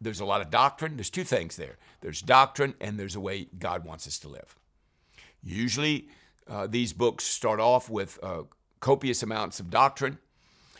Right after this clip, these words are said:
and then they move into the second half of the book often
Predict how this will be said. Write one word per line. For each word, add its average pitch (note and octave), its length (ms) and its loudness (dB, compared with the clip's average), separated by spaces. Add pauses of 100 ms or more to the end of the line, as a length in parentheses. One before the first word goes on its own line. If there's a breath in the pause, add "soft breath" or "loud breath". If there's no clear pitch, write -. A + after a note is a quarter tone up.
(140 soft breath)
and G2 200 -6
then G2+ 180 -2
they G2+ 100 -4
move G#2 360 -6
into G2+ 340 -6
the D2+ 80 -10
second C#3 320 0
half G#2+ 180 0
of G2+ 60 -10
the F#2 60 -12
book F2+ 260 -6
often F2 460 -4